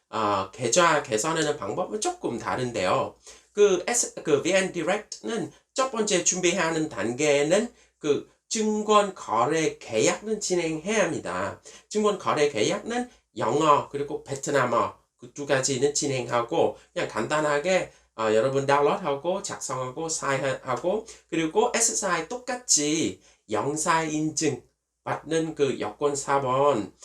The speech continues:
그거 다 합쳐서 그 비엔 디렉트한테 보내면 됩니다.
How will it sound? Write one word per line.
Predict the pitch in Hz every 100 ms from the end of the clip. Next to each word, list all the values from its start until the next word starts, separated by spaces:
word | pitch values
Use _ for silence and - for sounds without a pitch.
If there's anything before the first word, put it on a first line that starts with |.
| - -
그거 | 151 156 143
다 | - 180 170 156 _ _
합쳐서 | 214 - 139 131 - 247 240 _ - _
그 | 123 110
비엔 | 143 147
디렉트한테 | 139 127 151 - 135 139 143 131 98 - _
보내면 | - 135 139 131 120
됩니다. | 107 101 92 101 104 -